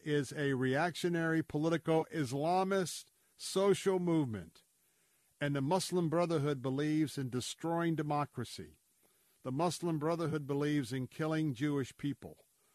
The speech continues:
The Muslim Brotherhood believes in subjugating you as women. And the Muslim Brotherhood believes in weakening the West.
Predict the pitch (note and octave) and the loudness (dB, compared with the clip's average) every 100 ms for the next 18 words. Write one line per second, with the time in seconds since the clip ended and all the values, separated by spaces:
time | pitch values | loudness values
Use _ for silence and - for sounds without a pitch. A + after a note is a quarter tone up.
0 | _ _ - C3 D#3 F3+ E3+ E3+ D3 E3+ | _ _ -10 -2 0 0 0 0 2 0
1 | E3+ D#3 D3 D3 C3+ B2+ C#3 D3 D3 C3+ | 2 0 0 0 -2 -2 -2 2 2 2
2 | C3+ C3 - F3+ D#3+ D#3 D3 D#3 D3 C#3+ | 0 -2 -2 -2 -2 -4 -2 0 0 -2
3 | C#3 C#3 D#3 D3+ A#2+ B2 C#3+ A2+ D#2+ - | -4 0 2 2 0 0 0 0 -6 -16
4 | _ _ _ _ _ _ _ _ - B2 | _ _ _ _ _ _ _ _ -10 -6
5 | A#2+ A#2+ D3 D3+ D#3+ C#3 D3+ D#3+ C3 C#3 | -4 -2 -2 -2 -2 0 0 0 0 -2
6 | B2+ B2+ C#3 C3+ B2+ A#2 A2+ A#2+ C#3+ C#3 | -2 -2 0 0 -2 -4 -4 -2 -2 -2
7 | C3 B2 A2 G#2+ A#2+ G#2+ - - | -2 -2 -2 -4 -4 -6 -8 -20